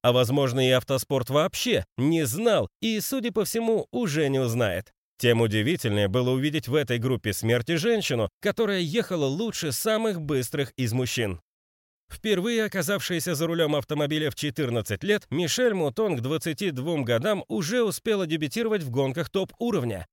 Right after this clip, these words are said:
В роли штурмана она поучаствовала в сложнейшей ралли Монте-Карло, где не добралась до финиша. Однако первая неудача лишь подогрела ее аппетит и утвердила во мнении, что ее место в боевой машине не справа, а слева.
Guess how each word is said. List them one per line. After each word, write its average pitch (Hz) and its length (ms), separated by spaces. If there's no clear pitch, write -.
В 120 100
роли 160 280
штурмана 151 500
она 156 140
поучаствовала 175 760
в - 40
сложнейшей 196 680
ралли 196 260
Монте-Карло, 190 760
где 151 440
не 214 220
добралась 190 560
до 190 160
финиша. 110 460
Однако 123 480
первая 143 400
неудача 120 520
лишь 151 260
подогрела 160 600
ее 190 340
аппетит 143 500
и 233 140
утвердила 196 760
во 208 160
мнении, 147 400
что 135 180
ее 147 260
место 151 340
в 131 80
боевой 127 340
машине 208 480
не 208 200
справа, 160 640
а 127 180
слева. 123 480